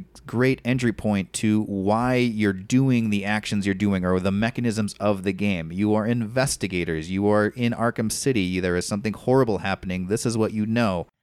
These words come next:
And then you can read that flavor text card. Um, and then they have, "Okay, so at least that's informing me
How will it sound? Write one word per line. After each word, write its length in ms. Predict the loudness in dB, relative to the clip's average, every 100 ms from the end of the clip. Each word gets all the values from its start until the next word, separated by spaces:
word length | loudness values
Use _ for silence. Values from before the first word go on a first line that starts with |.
| _ _ -2
And 80 | 0
then 100 | 2
you 80 | 0
can 160 | 0
read 220 | 0 0
that 160 | 0 -2
flavor 280 | 0 2 2
text 260 | -2 -8 -6
card. 320 | -2 -2 -4 _ -20 -20 -20 -6
Um, 460 | -2 0 2 0 0
and 220 | -2 -2
then 140 | 0 0
they 100 | 0
have, 180 | 0 0
"Okay, 380 | 0 0 -2 -2
so 160 | -2
at 60 | 0
least 220 | 0 0
that's 180 | -2 -2
informing 640 | -8 -4 0 2 2 0 2
me 460 | 2 2 0 -4